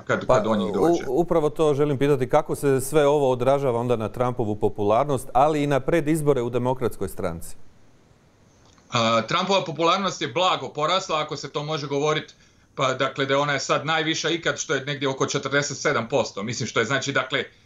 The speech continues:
Speaker 1: i-, ispod pedeset posto, što, naravno, nijedan predsjednik nije bio tako loše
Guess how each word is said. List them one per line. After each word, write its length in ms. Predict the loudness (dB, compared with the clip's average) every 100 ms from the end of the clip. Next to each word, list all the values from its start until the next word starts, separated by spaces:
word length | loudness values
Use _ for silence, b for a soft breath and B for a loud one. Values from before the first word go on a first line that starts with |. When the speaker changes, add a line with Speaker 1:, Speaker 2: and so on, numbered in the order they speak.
| b b _
Speaker 1:
i-, 280 | -4 -4 -4 -2
ispod 440 | -2 0 -2 0
pedeset 420 | 0 2 0 -4 0
posto, 400 | 0 0 -4 -6
što, 400 | -2 0 0 -4
naravno, 480 | -10 -4 -2 -2 -4
nijedan 400 | -4 -2 0 -2
predsjednik 480 | 0 -2 -2 -6 -4
nije 160 | -4 -2
bio 180 | -2 0
tako 320 | 0 -2 -4
loše 380 | -2 -4 -6